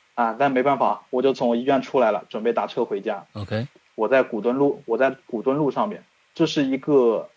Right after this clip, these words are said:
Speaker 1: 北，北向南的这么一条路。
Speaker 2: OK。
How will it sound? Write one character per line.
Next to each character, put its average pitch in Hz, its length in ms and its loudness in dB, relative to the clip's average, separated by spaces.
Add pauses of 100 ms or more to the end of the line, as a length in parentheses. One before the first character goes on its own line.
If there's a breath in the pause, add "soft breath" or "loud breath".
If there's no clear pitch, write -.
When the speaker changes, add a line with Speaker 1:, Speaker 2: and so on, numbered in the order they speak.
(480)
Speaker 1:
北， 110 260 2 (280)
北 113 180 2
向 160 240 2
南 107 160 0
的 143 80 0
这 151 100 -2
么 131 100 0
一 120 60 0
条 - 300 -8 (420)
路。 127 240 -4 (220)
Speaker 2:
OK。 107 320 -4